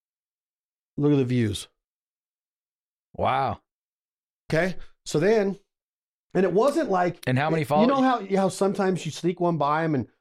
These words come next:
Speaker 1: for some reason it goes viral?
Speaker 2: Yeah.
Speaker 1: Followers, I have a hundred and, a hundred and twenty, hundred and twenty-five,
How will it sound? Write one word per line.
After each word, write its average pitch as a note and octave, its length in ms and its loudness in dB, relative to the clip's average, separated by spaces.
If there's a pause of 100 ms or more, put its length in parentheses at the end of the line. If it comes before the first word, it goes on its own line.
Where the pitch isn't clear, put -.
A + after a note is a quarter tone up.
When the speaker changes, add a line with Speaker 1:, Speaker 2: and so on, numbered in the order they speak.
(120)
Speaker 1:
for D#3 100 0
some E3 300 -2
reason D#3+ 260 2
it D3+ 60 -2
goes D3 220 0
viral? C3 480 0 (140)
Speaker 2:
Yeah. A2+ 200 0 (200)
Speaker 1:
Followers, F#3 360 2
I C#3+ 100 2
have C#3 120 0
a A#2 60 -2
hundred E3 440 0
and, C3+ 400 -2 (500)
a B2+ 60 -6
hundred E3 320 -2
and C#3+ 140 -4
twenty, D3+ 480 -2 (680)
hundred E3 260 0
and C#3+ 140 -4
twenty-five, C#3 800 0